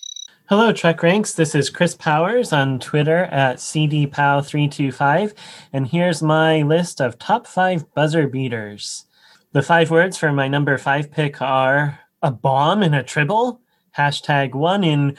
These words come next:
one million seven hundred and seventy-one thousand five hundred and sixty-one. The episode is Trials and Tribulations from Deep Space Nine Season five.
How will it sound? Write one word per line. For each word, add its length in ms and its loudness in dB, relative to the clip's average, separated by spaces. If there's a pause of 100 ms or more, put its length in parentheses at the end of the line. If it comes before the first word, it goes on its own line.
(120)
one 360 0
million 400 2
seven 340 -2
hundred 380 0
and 160 -4
seventy-one 640 0
thousand 500 0
five 260 0
hundred 320 -2
and 180 -4
sixty-one. 800 0 (280)
The 120 -2
episode 520 0
is 200 -4
Trials 680 0
and 220 -4
Tribulations 840 0
from 160 -8
Deep 180 -4
Space 380 -8
Nine 260 -4
Season 380 -4
five. 460 0